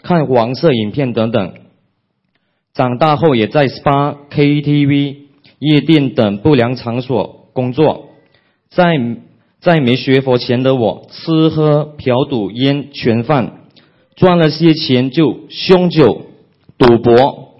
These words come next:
甚至吃毒品。机缘巧合下，同事给我结缘了卢台长的D V D，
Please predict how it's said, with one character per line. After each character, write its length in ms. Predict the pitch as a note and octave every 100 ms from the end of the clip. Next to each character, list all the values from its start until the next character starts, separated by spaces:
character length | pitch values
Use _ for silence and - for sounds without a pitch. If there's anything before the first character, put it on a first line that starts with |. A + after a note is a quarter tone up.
| _ _ _ _
甚 420 | - - F3+ E3+
至 260 | E3+ E3+ D3
吃 320 | - E3+ E3
毒 300 | E3+ C3+ C3+
品。 340 | C3 A2+ - - _ _ _ _ _ _ _ _ _ _ _ _
机 200 | - F#3+
缘 240 | E3+ C#3+ D3+
巧 260 | D3 A2
合 160 | A2 A#2+
下， 380 | D3+ D3+ G2 - - _ -
同 240 | A#2+ D3
事 200 | D#3 E3+
给 180 | C#3+ D3
我 160 | B2+
结 300 | G2+ A#2 A#2+
缘 180 | C3 C3+
了 140 | C#3 A2+
卢 220 | A2 C#3+
台 240 | A#2 B2
长 220 | C3 G#2+
的 100 | G2+
D 200 | A2 C3+ C3+
V 140 | C3+
D， 280 | C#3 C3+